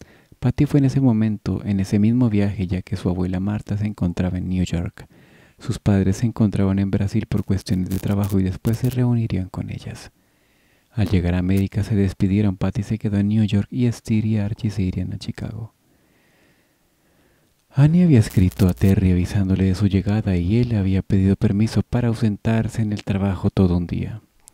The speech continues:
Terry fue a recibirla al puerto. Annie se veía hermosa y hasta Archie parecía darse cuenta. Todo lo que no le gustaba de ella, su timidez, inseguridad, nerviosismo, parecía haberlo olvidado en Londres. Allá,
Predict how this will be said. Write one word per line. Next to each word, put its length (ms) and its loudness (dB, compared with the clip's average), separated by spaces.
Terry 240 0
fue 160 0
a 40 0
recibirla 460 0
al 100 0
puerto. 520 -2
Annie 200 2
se 140 -4
veía 260 2
hermosa 520 0
y 100 0
hasta 400 -2
Archie 260 -6
parecía 460 -6
darse 320 -8
cuenta. 440 -12
Todo 200 6
lo 120 2
que 100 0
no 80 2
le 80 2
gustaba 480 -2
de 220 0
ella, 200 0
su 140 -4
timidez, 480 -2
inseguridad, 580 0
nerviosismo, 640 0
parecía 460 -4
haberlo 500 -2
olvidado 560 -2
en 80 -4
Londres. 580 -8
Allá, 540 0